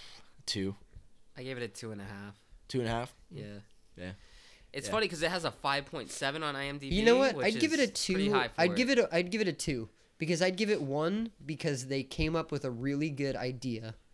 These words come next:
Speaker 3: of how to make Jason and Freddy meet.
Speaker 1: Yeah.
Speaker 3: So
Speaker 1: That
Speaker 3: I'll
Speaker 1: is
Speaker 3: give
Speaker 1: a
Speaker 3: it
Speaker 1: good
Speaker 3: a one
Speaker 1: idea.
Speaker 3: for that, and I'll give it a one for the few moments that are okay.
Speaker 1: Yeah.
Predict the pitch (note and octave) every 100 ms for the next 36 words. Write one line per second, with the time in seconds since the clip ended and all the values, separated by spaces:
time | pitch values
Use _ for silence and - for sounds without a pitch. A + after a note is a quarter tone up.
0 | - A#2+ C3 C3 B2+ B2 - B2+ A#2 B2
1 | A#2+ - A#2+ A#2 A#2 A2+ - - - -
2 | - A2 F2 - _ _ _ C#3 D#3+ A3+
3 | A#3+ A#3 A#2+ D#3 F3 A#3 A3+ A#3 D3 C3
4 | B2+ - - - - - - - - D3+
5 | D3 C#3+ D#3 D3+ D3 C3+ C3 C#3 C#3 D3+
6 | D#3 - _ _ _ _ _ _ _ _
7 | - - D3+ C3+ B2+ B2+ B2+ - - -
8 | - - _ - - - - - - D3
9 | D#3+ - F3 F#3 F#3 F#3 F3 D#3 D3+ D3
10 | C#3 C3+ B2+ - B2 B2+ B2 A#2 B2 -
11 | - - - - - - - - - -
12 | - - F#2+ F#2